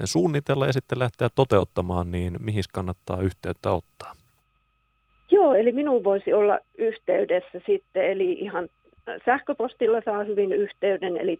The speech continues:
Speaker 2: tiia piste niuranen at dila piste fi,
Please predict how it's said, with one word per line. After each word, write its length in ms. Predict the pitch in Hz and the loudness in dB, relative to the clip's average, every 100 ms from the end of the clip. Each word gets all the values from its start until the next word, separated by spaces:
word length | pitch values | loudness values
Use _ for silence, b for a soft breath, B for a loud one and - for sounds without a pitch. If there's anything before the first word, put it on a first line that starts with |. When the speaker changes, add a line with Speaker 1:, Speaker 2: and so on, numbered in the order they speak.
| - | -4
Speaker 2:
tiia 420 | 233 226 220 202 - - | -2 0 2 0 -2 -10
piste 340 | 175 _ 135 | -10 _ -6
niuranen 760 | 170 220 233 208 185 180 180 - _ _ _ | 0 2 2 0 -4 -6 -6 -10 _ _ _
at 140 | - - - - _ 202 | -8 -8 -14 -20 _ -2
dila 360 | 214 208 170 - | 2 2 0 -4
piste 380 | 180 - - - - | -14 -10 -8 -8 -4
fi, 180 | 262 | -4